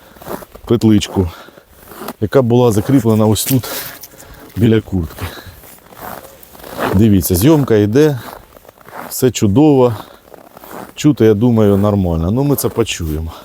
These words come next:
Так, все, давайте тоді буду я відключатися. Я думаю, що все буде нормально.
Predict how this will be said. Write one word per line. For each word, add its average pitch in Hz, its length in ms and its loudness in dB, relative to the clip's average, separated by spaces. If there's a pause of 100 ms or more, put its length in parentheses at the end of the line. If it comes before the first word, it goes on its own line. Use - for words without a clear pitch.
(680)
Так, 104 200 0
все, - 280 0
давайте 113 440 2
тоді 101 240 0
буду 113 220 2
я 110 80 4
відключатися. 127 800 0
Я 113 100 2
думаю, 117 400 0
що 107 240 -6 (840)
все 113 580 2
буде 95 440 0 (240)
нормально. 73 580 -4